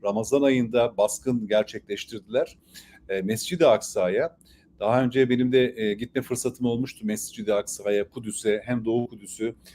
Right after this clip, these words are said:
hem Batı Kudüs'ü, İsrail'i gezme fırsatım olmuştu. İnanılmaz farklar var. Mesela Doğu Kudüs'ün, e, temizliği veya diğer işte faaliyetler de, belediye faaliyetleri de,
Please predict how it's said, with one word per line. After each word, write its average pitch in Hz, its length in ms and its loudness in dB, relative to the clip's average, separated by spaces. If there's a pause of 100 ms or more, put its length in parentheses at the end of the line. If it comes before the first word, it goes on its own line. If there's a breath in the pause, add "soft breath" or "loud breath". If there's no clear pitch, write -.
(260 soft breath)
hem 113 200 -2
Batı - 240 -2
Kudüs'ü, 107 600 -6
İsrail'i 117 720 2
gezme 110 300 -4
fırsatım 120 580 -6 (340 soft breath)
olmuştu. 127 720 0
İnanılmaz 135 540 4
farklar 120 400 4
var. 110 340 -2 (180)
Mesela 123 420 2
Doğu 131 200 6
Kudüs'ün, 147 580 -4 (460 soft breath)
e, 104 400 2 (760)
temizliği 127 840 0
veya 117 320 4
diğer 131 220 4
işte 123 480 -2
faaliyetler 120 640 2
de, 117 200 0 (500)
belediye 117 560 2
faaliyetleri 113 560 0
de, 175 220 0